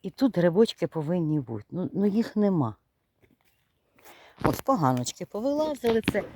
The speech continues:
таке, це і у нас на огороді таке росте. Я не знаю, що це за гриби, я не можу брати. От бачите, цілими кучами. Ось вони. Оце якийсь, це не рядовка, ні-ні,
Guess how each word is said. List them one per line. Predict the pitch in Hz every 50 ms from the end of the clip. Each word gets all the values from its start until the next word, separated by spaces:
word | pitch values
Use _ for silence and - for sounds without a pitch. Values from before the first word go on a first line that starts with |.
| - - - - -
таке, | - 175 - - 139 120 - _ _
це | - 202
і | 196 180
у | 170
нас | 156 139 131 123 - - - _ _ _ _ _ _ _ _ _ _ _ _ _ _ _ _ _ _ -
на | 151 151 147
огороді | 143 139 143 139 131 127 120 135 127
таке | - 135 - - 131 131
росте. | 127 127 123 - - - - - - 147 - _
Я | - - 165
не | 175 180 175
знаю, | 170 170 147 139
що | -
це | 143 _ - 135
за | 131 139
гриби, | 143 135 135 131 131 131
я | 120 123 139 135
не | 139 143
можу | 143 135 120 117 123
брати. | 117 120 123 123 117 - - - _ _ _ _ - - - _ -
От | - 120
бачите, | 107 180 185 - 127 120
цілими | - - 156 143 143 143 135
кучами. | - - 147 - - 151 127 117 120 135 127 - _ _ _ _ _ _ _ - - - - - - - -
Ось | - - - - -
вони. | - - 135 - _ _ _ _ _ _ _ _ _ _ _ _ _ _ _ _ _ _ -
Оце | 165 139 - - 214
якийсь, | 214 196 _ - 208 196 - - - - _
це | - - 202 190
не | 185 185 185
рядовка, | 190 180 156 165 147 120 - - - 131
ні-ні, | 139 147 156 160 156 151 139